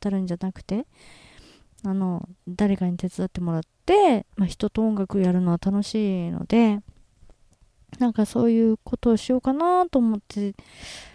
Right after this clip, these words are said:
もうぶっちゃけた話、早急にここ一日二日で、えーと、その年末の忘年会の曲を決めなきゃいけないんですけど、全く頭が働かず、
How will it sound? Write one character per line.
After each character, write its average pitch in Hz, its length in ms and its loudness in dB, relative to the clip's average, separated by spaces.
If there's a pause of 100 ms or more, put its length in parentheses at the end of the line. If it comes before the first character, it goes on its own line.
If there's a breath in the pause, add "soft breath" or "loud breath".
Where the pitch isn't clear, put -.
(320 loud breath)
も 233 120 -2
う 233 40 0
ぶ 220 100 0
っ 220 40 0
ち - 100 -4
ゃ 269 60 2
け 277 120 0
た 285 120 2
話、 269 600 4
早 294 300 0
急 311 300 0
に 302 360 0
こ - 180 -2
こ 262 440 2
一 254 260 -2
日 294 220 2
二 - 220 -8
日 208 160 -2
で、 220 100 2 (400)
え 190 40 0
ー 190 40 -4
と、 - 160 -4
そ 202 180 -2
の 202 140 0
年 208 180 2 (200)
末 - 160 -10
の 208 80 -2
忘 208 240 0
年 214 180 0
会 175 180 0
の 170 200 -4 (320)
曲 - 340 -6
を 185 80 2
決 - 180 -6
め 285 160 0
な 330 160 -4
き - 120 -4
ゃ - 20 2
い 185 60 -4
け 190 100 -4
な 190 100 -2
い 190 60 -2
ん 185 60 -2
で 175 100 -4
す - 100 -12
け 175 100 -6
ど、 185 240 -4 (800 loud breath)
全 233 180 0 (1080)
く - 300 0
頭 269 400 4
が 185 160 2
働 180 520 -2
か 175 180 -2
ず、 196 480 4